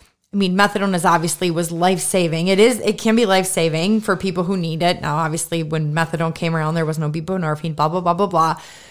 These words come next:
But do you think they purposely didn't talk about this side effect because they didn't want people to not take it because of the side effect?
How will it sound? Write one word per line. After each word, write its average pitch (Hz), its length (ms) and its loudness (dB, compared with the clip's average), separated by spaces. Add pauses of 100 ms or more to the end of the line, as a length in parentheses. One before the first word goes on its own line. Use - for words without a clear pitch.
(100)
But 226 100 0
do - 80 -2
you 247 60 0
think 294 220 -2
they 269 100 2
purposely 247 560 0
didn't 196 340 2
talk 196 300 4
about 208 260 4
this 190 140 0
side 165 240 4
effect 220 400 2 (300)
because 202 220 0
they 196 100 6
didn't 185 180 2
want 208 160 2
people 202 260 -2
to 180 120 -2
not 170 560 2
take 170 340 -2
it 240 340 4 (220)
because 190 340 -2
of 185 100 -4
the 175 100 -2
side 175 320 4
effect? 240 500 -2